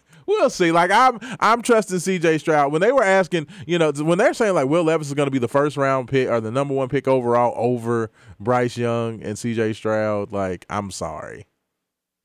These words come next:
Like, numbers have to stand for something. Production against the best teams has to stand for something. And watching Will Levis just go out there and throw ducks half the time.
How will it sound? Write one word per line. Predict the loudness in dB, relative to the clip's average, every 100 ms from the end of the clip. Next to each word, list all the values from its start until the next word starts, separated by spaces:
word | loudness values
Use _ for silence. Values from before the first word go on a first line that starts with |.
| _ _ _ _ _ _ -4
Like, | -2 -2 -6
numbers | -2 0 0 0 -2
have | -2 -2 -4
to |
stand | -6 -4 -4 -4
for | -4
something. | -4 -4 -6
Production | -8 -2 0 0 -4 -8
against | -6 -6 -6
the | -4
best | -2 -2 -4
teams | -8 -6 -8 -6
has | -4 -4
to |
stand | -6 -10 -10
for |
something. | -12 -12 -12 -14 -18 _ _ -8
And | -2
watching | 2 2 2 0
Will | 2 2
Levis | 2 0 -4
just | -6 -2
go | 0 2
out | 0
there | 0 -4
and | -2
throw | -2 0
ducks | -2 -2 -4
half | -6 -6
the | -10
time. | -12 -10 -8 -12 -16